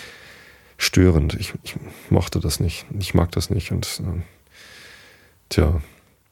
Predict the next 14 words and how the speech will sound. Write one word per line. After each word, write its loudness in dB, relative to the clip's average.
ähm, 4
wenn 6
meine 4
Tochter 2
nicht 0
singen 2
würde 2
in 0
diesem -2
Gottesdienst, -4
dann -2
würde 0
ich -6
sagen, 0